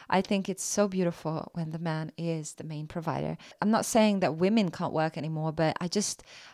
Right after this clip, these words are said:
I think that there is a certain beauty, a certain reflection of the word of God when the man,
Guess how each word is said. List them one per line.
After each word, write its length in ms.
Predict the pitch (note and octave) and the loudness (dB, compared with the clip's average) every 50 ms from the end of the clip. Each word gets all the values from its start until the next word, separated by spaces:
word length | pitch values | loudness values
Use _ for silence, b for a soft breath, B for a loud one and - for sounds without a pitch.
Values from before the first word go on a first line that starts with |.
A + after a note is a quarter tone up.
| B | B
I 100 | - F#3+ | -4 -2
think 200 | - - G3+ G#3 | 0 2 2 4
that 140 | G3+ G3 F#3+ | 4 2 4
there 100 | - F3+ | 4 2
is 140 | F3+ F3 F3 | 2 2 0
a 40 | E3+ | -4
certain 680 | - - - - - G#3+ G#3+ A3+ - - - G#3+ G3+ | -6 -6 -6 -4 0 0 0 0 0 -2 -2 -2 -2
beauty, 400 | F3+ E3+ E3+ F3 F#3 F3+ F3 E3+ | -2 -4 -2 -2 0 0 0 -2
a 60 | E3 | -2
certain 360 | E3 - - G3+ - - G#3+ G3+ | -4 -2 -2 -2 -2 -2 -2 -4
reflection 760 | F#3 - - - - - - F#3+ A3 - - - - G3+ F#3 | -4 -4 -6 -12 -8 0 2 2 2 2 -2 -4 -2 -2 -2
of 80 | E3+ E3+ | -2 -2
the 80 | F3 | -2
word 200 | E3 E3+ E3+ E3+ | 0 0 0 -2
of 120 | E3 - _ | -2 -4 _
God 340 | - D#3+ D#3 D#3+ D#3+ D#3+ - B B B B B B B | 0 0 2 2 0 -2 -4 B B B B B B B
when 220 | B F#3 F3+ F3 E3 | B -2 -2 0 0
the 60 | E3+ | 0
man, 540 | E3+ F3 F#3+ G3+ G#3 F#3 E3 D#3 D#3 D#3 | 0 2 2 2 2 2 0 -2 -4 -6